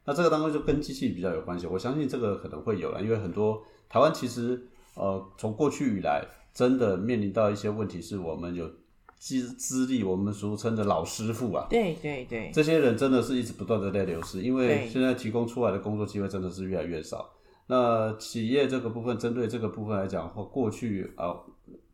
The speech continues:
Speaker 1: 也是一个转型过程当中，我们可能也太侧重，或者是说过去也花太多的，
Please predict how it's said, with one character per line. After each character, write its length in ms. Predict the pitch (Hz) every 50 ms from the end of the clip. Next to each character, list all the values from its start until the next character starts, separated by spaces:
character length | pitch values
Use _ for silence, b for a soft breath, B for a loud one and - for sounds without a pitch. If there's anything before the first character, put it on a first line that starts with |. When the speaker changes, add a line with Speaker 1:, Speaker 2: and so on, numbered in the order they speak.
| - -
Speaker 1:
也 340 | - 92 90 90 90 92 92
是 220 | - - 143 131
一 80 | 127 127
个 240 | 127 113 107 104
转 240 | 92 - - 87 85
型 180 | - 95 95 95
过 200 | - 131 113 104
程 180 | - 95 92
当 180 | 95 101 104 101
中， 220 | 104 101 101 101 b b b b b b b b
我 80 | - 92
们 160 | 98 101 101
可 100 | 98 92
能 180 | 90 92 95
也 160 | 98 95 90 87
太 400 | - - - 127 117 107 104 101
侧 340 | - - - 147 127 110 101
重， 260 | 104 127 113 104 101
或 140 | 98 113 107
者 140 | 92 98 92
是 160 | 90 - 107
说 240 | 101 - - 101 95
过 200 | - - 123 107
去 160 | 107 113 104
也 100 | 95 90
花 300 | 85 - - 101 98 98
太 140 | 98 110 101
多 220 | 95 98 98 98
的， 160 | 98 95 95